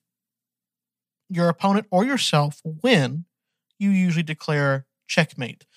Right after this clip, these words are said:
meaning that you have taken the king of your opponent and you win. But where does the term actually come from? Why is that used? Be-, it's,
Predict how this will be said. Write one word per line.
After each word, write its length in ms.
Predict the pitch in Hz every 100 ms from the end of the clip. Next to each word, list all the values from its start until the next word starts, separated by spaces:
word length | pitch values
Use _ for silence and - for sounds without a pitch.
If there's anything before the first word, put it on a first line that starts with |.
| _ _
meaning 340 | 185 185 175 165
that 180 | 160 160
you 140 | 170
have 180 | 156 -
taken 340 | 196 202 226
the 80 | 220
king 540 | 220 160 147 147 147 - -
of 180 | 160 175
your 140 | 180
opponent 480 | 170 143 135 131 - _
and 180 | 131 127
you 120 | 127
win. 380 | 131 214 151 120 _ _ _ _ _ _ _ _ _ _ _ -
But 140 | 175
where 120 | 202
does 180 | 277 -
the 100 | 330
term 340 | - - 240 226
actually 300 | 214 - 202
come 260 | - 190
from? 240 | 185 131 127
Why 360 | 139 170 190
is 200 | 196 180 -
that 300 | 175 170 165
used? 720 | 147 160 170 135 123 - -
Be-, 200 | 156 143 _ _ 156 _ _ 233 - _ -
it's, 180 | 185